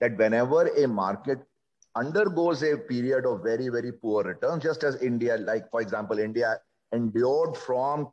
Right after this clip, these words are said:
two thousand eight January up until, uh, say, the March of two thousand twenty.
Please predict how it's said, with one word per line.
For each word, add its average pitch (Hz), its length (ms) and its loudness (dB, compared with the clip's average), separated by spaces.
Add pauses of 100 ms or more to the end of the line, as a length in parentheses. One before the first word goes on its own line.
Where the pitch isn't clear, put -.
two 131 200 -8
thousand 123 540 -4
eight 127 420 -6
January 139 560 -2
up 120 220 -2
until, 120 460 -2 (560)
uh, 107 480 0 (340)
say, 113 200 -4
the 113 120 -2
March 113 540 -4 (100)
of 165 160 2 (140)
two 131 80 -4
thousand 113 480 -2
twenty. 156 560 -2